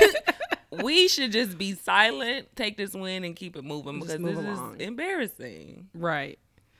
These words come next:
Speaker 2: Yeah, lost three straight. Three straight.
Speaker 1: Yeah.
Speaker 2: It definitely looked like they were gonna fumble it, though.
Speaker 1: Yeah.
Speaker 2: Um, for sure. Um,
Speaker 1: But they're saying that, um, Jaylen Brown, shout out to him,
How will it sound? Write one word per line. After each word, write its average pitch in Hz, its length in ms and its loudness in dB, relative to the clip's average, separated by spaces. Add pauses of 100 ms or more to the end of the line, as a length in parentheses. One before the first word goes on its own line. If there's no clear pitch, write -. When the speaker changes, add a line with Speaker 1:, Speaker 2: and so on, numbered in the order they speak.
(220)
Speaker 2:
Yeah, 165 180 -4
lost 175 340 0
three 214 200 0
straight. 165 480 -2 (160)
Three 320 240 2
straight. 165 560 -2
Speaker 1:
Yeah. - 220 -12 (140)
Speaker 2:
It 196 120 -6
definitely 262 320 6
looked 208 100 2
like 190 140 0
they 196 80 2
were 190 80 2
gonna 175 180 -2
fumble 165 300 -2
it, 156 160 -6
though. 151 320 -8 (160)
Speaker 1:
Yeah. 156 380 -6
Speaker 2:
Um, 160 100 -10
for 190 200 -2
sure. 160 440 -6 (580)
Um, 190 580 4 (160)
Speaker 1:
But 185 120 -2
they're 165 160 4
saying 175 420 -2
that, 147 260 -2
um, 135 480 -8 (1200)
Jaylen 147 380 -2
Brown, 143 440 -4
shout 139 260 -8
out 135 160 -10
to 143 80 -14
him, 135 540 -12